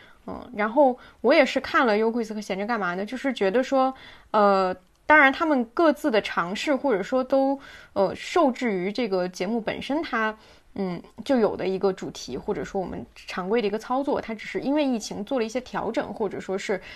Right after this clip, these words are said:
呃，在这种情况下很快速的就做出了一个方案。呃，我，我，我，我觉得闲着干嘛呢？关注到说有这样的，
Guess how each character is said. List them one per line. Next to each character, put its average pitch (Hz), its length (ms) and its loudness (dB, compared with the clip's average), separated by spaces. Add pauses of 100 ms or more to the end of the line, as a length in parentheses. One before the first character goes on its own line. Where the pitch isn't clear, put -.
(160)
呃， 151 220 -4
在 233 140 0
这 226 60 -2
种 202 100 -2
情 - 140 -8
况 220 100 -4
下 220 120 -4
很 190 100 -10
快 339 240 0
速 233 180 -6
的 180 120 -4
就 190 140 -6
做 - 220 -4
出 226 120 -6
了 208 60 0
一 196 40 -2
个 208 60 -4
方 240 180 -4
案。 254 180 -2 (360)
呃， 180 280 -4 (420)
我， 214 120 -2
我， 156 240 -4
我， 202 140 0
我 214 120 -2
觉 202 200 2
得 277 100 10
闲 240 180 2
着 269 60 0
干 311 100 4
嘛 208 120 2
呢？ 240 120 0
关 339 240 6
注 349 140 4
到 233 180 8
说 214 440 6
有 185 260 2
这 262 140 2
样 220 180 4
的， 180 220 0